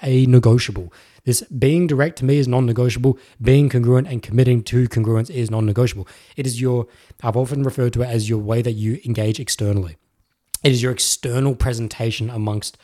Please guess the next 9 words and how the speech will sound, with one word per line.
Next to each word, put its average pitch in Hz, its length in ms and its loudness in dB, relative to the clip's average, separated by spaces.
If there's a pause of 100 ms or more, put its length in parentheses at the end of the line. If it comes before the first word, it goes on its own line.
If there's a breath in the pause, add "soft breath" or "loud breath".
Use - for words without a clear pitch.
(320 soft breath)
this 113 240 -4
reality 101 560 -2
and 90 140 -6
this 92 140 -6
world. 98 280 -4 (320 loud breath)
Now 123 220 2
we 156 120 0
step 110 280 -8
to 120 240 -2